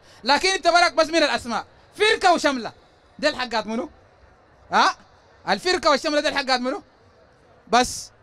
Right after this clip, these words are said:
حد هنا. فعشان كده ما تنخدع، ما تنخدع يا مولانا. رمضان ده فرصة لأي مسلم إنه يجدد العهد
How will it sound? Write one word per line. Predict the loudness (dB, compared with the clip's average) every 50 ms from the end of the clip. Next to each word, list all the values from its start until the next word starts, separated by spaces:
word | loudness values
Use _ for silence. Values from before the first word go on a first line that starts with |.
| _ _ _ -8
حد | -2 -2 -2 0 0
هنا. | -2 -2 -2 -4 -10 -14 _ _ _ _ -20 -20 -20 -20 -8 0
فعشان | 2 2 4 4 4 4 4 4
كده | 2 4 6 8 8 6 6 2 -4 _ _ _ _ _
ما | 0 4 4 4
تنخدع، | 6 4 2 2 6 4 6 4 4 0 -2 -10 _ _ _ _ _ _ _ _
ما | 0 4 6 6 6 6
تنخدع | 4 2 2 2 4 4 4 6 6 4
يا | 4 4 4 4
مولانا. | 4 2 2 4 2 2 2 0 -2 -6 _ _ -20 -20 _ _
رمضان | -4 0 0 2 4 4 4 4 4 4 4 2
ده | 2 2 2 2 0
فرصة | -2 -2 -2 -2 -4 -2 0 0 0 0 -2 _ _ _ _ _ _ _ _
لأي | -6 0 0 4 4 4 4 2 0 0 2 2 2 4 2 -2
مسلم | 0 0 0 2 2 2 0 -4 _ _ _ _ _ _ _ _
إنه | -6 -6 -4 -4 -6 -4
يجدد | -6 0 0 0 0 0 -4 -6 -2 -2
العهد | -2 -2 -2 -2 0 0 0 0 -2